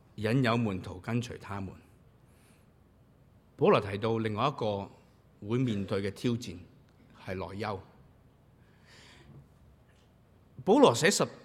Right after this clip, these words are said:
寫佢即係確實嘅十三封書信裏邊呢，基本上每一卷書都有提到呢個假教師嘅問題。每一卷書都提醒佢哋，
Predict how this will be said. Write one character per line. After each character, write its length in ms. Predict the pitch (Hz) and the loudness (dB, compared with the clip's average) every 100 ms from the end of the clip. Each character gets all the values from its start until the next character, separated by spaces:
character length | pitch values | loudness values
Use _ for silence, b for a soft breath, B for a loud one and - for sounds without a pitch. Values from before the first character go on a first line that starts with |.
| - | -16
寫 280 | - - 170 | -6 2 4
佢 220 | 190 151 | 6 6
即 100 | 156 185 | 6 2
係 40 | |
確 200 | - 139 | 4 0
實 100 | - | 2
嘅 100 | 127 | -2
十 100 | 131 | -2
三 240 | 113 165 170 | -2 -2 0
封 180 | 170 | 0
書 200 | 160 175 | 0 -2
信 180 | 147 123 | -4 -4
裏 120 | 104 120 | -4 -4
邊 180 | 98 | -6
呢， 160 | 107 110 - | -6 -6 -2
基 160 | 247 | 0
本 180 | 196 190 | 2 2
上 220 | 190 117 107 - | 2 -2 -2 -6
每 340 | 107 107 143 | -4 0 4
一 20 | |
卷 320 | 214 220 107 | 2 2 0
書 280 | 135 - 117 107 - - - - - - - _ - _ _ _ - - | 0 0 -2 -4 -16 -20 -20 -20 -20 -20 -20 _ -20 _ _ _ -10 4
都 80 | |
有 100 | 196 | 6
提 160 | 170 101 | 6 2
到 140 | 107 | 2
呢 80 | 139 | 4
個 80 | 135 | 4
假 280 | - - - | 2 -12 -8
教 180 | - 104 | -6 -6
師 140 | - | -6
嘅 120 | 120 98 | -6 -6
問 200 | 82 - | -8 -14
題。 80 | - - - - - b b b b b _ - - _ | -20 -20 -20 -20 -20 b b b b b _ -20 -20 _
每 260 | 135 143 202 | 2 8 10
一 40 | 262 262 | 8 8
卷 160 | 156 | 6
書 300 | 185 226 196 135 B B B - | 6 6 6 4 B B B 0
都 100 | 240 | 0
提 220 | 240 104 | 2 0
醒 220 | 113 147 | 2 4
佢 60 | 170 | 6
哋， 220 | 147 120 | 6 4